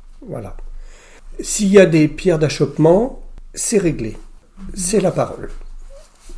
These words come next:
C'est, c'est la parole. Donc en fait, c'est facile. Et puis, euh, chacun accepte que, euh, à un moment donné,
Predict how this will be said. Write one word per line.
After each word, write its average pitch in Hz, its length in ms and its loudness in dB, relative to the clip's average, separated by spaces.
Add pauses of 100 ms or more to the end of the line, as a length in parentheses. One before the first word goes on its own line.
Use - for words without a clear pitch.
C'est, - 320 -12
c'est - 180 -4
la 185 100 0
parole. 123 300 -4
Donc 185 240 -2
en 170 60 0
fait, 247 340 -2
c'est - 280 -6
facile. - 500 -6 (280)
Et 165 100 6
puis, 202 340 2
euh, 147 120 6
chacun 185 440 2
accepte - 680 -4
que, 147 460 4 (360)
euh, 131 300 2
à 147 100 6
un 156 80 8
moment 165 280 6
donné, 151 440 2